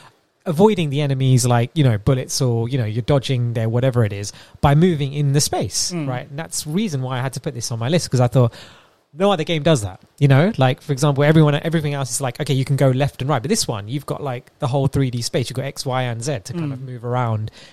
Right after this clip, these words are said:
Speaker 1: and defeat the enemy. You can fly around. And it's a lot like,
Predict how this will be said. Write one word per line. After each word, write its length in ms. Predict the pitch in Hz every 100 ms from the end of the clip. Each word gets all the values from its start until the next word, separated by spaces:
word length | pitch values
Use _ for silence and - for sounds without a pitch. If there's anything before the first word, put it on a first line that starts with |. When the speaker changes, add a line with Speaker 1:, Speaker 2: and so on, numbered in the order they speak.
| -
Speaker 1:
and 100 | 120
defeat 260 | 135 143 127
the 100 | 139
enemy. 220 | 131 98
You 80 | 101
can 140 | 110
fly 340 | - 131 117
around. 480 | 113 117 113 113 113
And 160 | 107 107 - -
it's 140 | 165
a 40 | 247
lot 140 | 320
like, 280 | 294 196 _